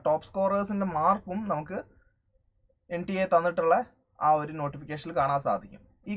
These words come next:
കാര്യങ്ങളൊക്കെ ആയിരിക്കും നമ്മൾ ഈ ഒരു സെഷനിൽ ഡിസ്കസ് ചെയ്യുക. ഷോർട്ട് സെഷനാണ്, ഒരുപാട് ലെങ്തി ആയിരിക്കില്ല. So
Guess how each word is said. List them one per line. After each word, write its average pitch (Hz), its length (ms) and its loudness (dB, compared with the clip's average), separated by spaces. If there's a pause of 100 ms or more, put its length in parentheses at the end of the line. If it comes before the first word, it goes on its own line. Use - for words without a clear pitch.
കാര്യങ്ങളൊക്കെ 175 460 4
ആയിരിക്കും 185 340 -8
നമ്മൾ 165 200 -6
ഈ - 60 -4
ഒരു 151 120 -10
സെഷനിൽ 156 300 -10
ഡിസ്കസ് 147 280 -10
ചെയ്യുക. 151 240 0 (340)
ഷോർട്ട് 214 240 0
സെഷനാണ്, 196 440 0
ഒരുപാട് 180 280 4 (300)
ലെങ്തി 160 320 -8 (400)
ആയിരിക്കില്ല. 156 400 -2 (640)
So 180 80 -2